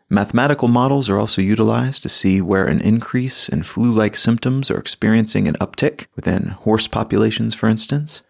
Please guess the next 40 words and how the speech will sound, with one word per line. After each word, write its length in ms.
and 160
that 180
can 120
allow 360
practitioners 840
of 200
veterinary 580
medicine 580
to 260
pop 320
in 220
and 200
vaccinate 640
those 340
who 180
are 160
yet 400
unaffected, 720
keeping 380
the 340
virus 460
isolated 800
and 280
unable 320
to 140
spread, 600
allowing 360
it 140
to 60
die 320
off 580
once 220
those 180
currently 380
affected 400
have 180
been 160
treated, 460
if 140
feasible, 600